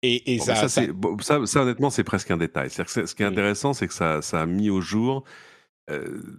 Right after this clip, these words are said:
Speaker 2: ça a remis au jour d'abord le fait que la publicité sur Facebook et ailleurs, mais, mais sur Facebook très particulièrement, euh,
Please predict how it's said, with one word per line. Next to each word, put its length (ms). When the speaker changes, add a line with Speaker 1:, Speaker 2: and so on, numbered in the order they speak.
Speaker 2:
ça 220
a 60
remis 340
au 100
jour 220
d'abord 260
le 80
fait 240
que 80
la 120
publicité 520
sur 160
Facebook 580
et 140
ailleurs, 260
mais, 160
mais 180
sur 200
Facebook 400
très 160
particulièrement, 800
euh, 520